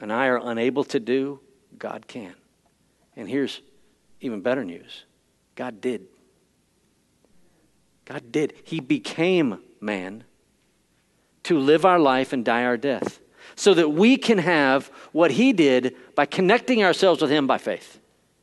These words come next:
Did you hear that? What Jesus did, his victory is our victory. He won, we didn't.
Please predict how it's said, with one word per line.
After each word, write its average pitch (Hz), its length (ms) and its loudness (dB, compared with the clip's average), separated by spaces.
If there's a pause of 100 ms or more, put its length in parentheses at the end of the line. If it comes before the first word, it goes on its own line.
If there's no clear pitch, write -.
(640)
Did 135 80 -10
you 135 80 0
hear 190 100 4
that? 277 180 -2 (1300)
What 165 160 0
Jesus 214 420 2
did, 240 180 4
his 190 160 4
victory 196 320 2
is 156 80 0
our 170 140 2
victory. 127 460 -6 (420)
He 247 240 2
won, 233 380 4
we 240 160 4
didn't. 175 500 0